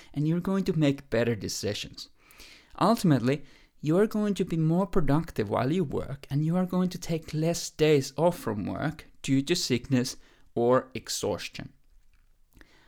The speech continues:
All this will dramatically improve the bottom line of your business, and you are going to be able to create even a better financial future for yourself than you would have had you followed the common wisdom,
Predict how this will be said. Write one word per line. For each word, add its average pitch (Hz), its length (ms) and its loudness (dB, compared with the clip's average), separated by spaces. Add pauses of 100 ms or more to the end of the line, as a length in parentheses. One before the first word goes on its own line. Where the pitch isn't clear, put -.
(220)
All 165 340 4
this - 480 0
will 110 220 -8
dramatically 131 680 0
improve 113 600 -2
the - 80 -12
bottom 143 420 2
line 117 380 0
of - 200 -12
your 104 140 -12
business, - 580 -6 (520)
and 147 500 2 (340)
you 139 160 -2
are 190 120 0
going 185 260 0
to 170 100 -4
be 147 120 0
able 147 260 2
to 139 100 -6
create 131 360 0
even 190 260 0
a 196 60 2
better 180 400 4
financial 143 500 4
future 123 400 -2
for 117 160 -8
yourself 104 520 -6
than 117 260 -4
you 123 100 -2
would 190 320 2
have 110 300 2 (300)
had 156 340 -4
you 214 100 0
followed 131 540 4
the 113 80 -4
common 151 560 0
wisdom, - 560 -6